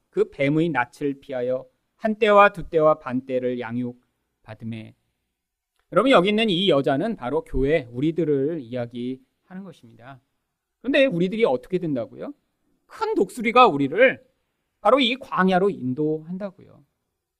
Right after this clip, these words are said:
그런데 이것은 구약에서 하나님이 하나님 백성들을 바로 출애굽 시키신 뒤에 광야로 인도하신 과정을 묘사할 때 사용한 것입니다. 큰 독수리는 세상에서 가장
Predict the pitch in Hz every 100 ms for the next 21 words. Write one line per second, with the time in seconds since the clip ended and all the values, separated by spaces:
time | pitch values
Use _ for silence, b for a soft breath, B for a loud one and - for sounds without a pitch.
0 | _ _ _ 190 294 220 240 151 139 226
1 | 269 - 160 175 185 170 196 196 247 240
2 | 151 175 262 277 294 220 - 139 120 120
3 | 147 180 _ _ _ _ _ _ _ 165
4 | 220 220 - 285 269 269 262 - 269 269
5 | 233 196 202 - 139 165 190 190 160 131
6 | 143 170 175 170 175 143 127 120 127 147
7 | 127 143 156 185 143 123 - 208 202 220
8 | _ _ _ 226 226 - - 120 _ _
9 | _ _ _ _ - 285 285 202 - 214
10 | 202 214 180 _ _ _ _ _ - 247
11 | 269 247 262 247 233 - 165 196 202 202